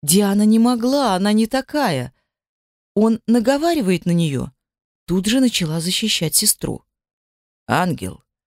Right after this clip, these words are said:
ты не адвокат, а я не обвинитель. Лишь констатирую факт. Она взяла и точка. Хочешь скорее сестру увидеть?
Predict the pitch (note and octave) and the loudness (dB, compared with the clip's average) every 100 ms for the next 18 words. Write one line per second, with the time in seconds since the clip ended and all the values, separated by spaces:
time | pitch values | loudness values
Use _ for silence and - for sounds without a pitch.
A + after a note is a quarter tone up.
0 | _ _ _ _ - G3 A#3+ - F3+ F#3+ | _ _ _ _ 0 2 2 0 2 4
1 | F#3 D3+ C3+ C3 - - - _ _ _ | 2 0 -6 -8 -12 -14 -20 _ _ _
2 | _ _ E3 D3 C3 C3 E3 - - E3 | _ _ -2 0 0 -2 -6 -10 -4 0
3 | F3+ E3 D#3 F3 A3+ A#3 - - B2+ _ | 2 2 0 0 2 2 0 -8 -12 _
4 | _ _ _ _ _ _ - D#3+ F#3 - | _ _ _ _ _ _ -4 0 -2 -2
5 | F#3 F3 F3+ F3+ F3 D#3 E3 F#3 - - | -2 0 0 -2 -2 -2 -2 -4 -6 -8
6 | - _ _ _ _ _ _ - A#2 F#3+ | -16 _ _ _ _ _ _ -4 0 0
7 | G#3+ G#3 G#3+ D3 D3+ - E3+ - - A#2+ | 2 2 2 0 -4 -2 -2 -2 -8 -14
8 | - _ _ _ _ _ _ _ _ _ | -20 _ _ _ _ _ _ _ _ _
9 | _ - G3+ G#3 - - F#3+ G3 F#3 - | _ -2 -2 2 0 2 0 2 2 2
10 | F3+ B3 C4+ C4 B3 A#3 A#3 - | 0 0 0 0 0 0 0 -4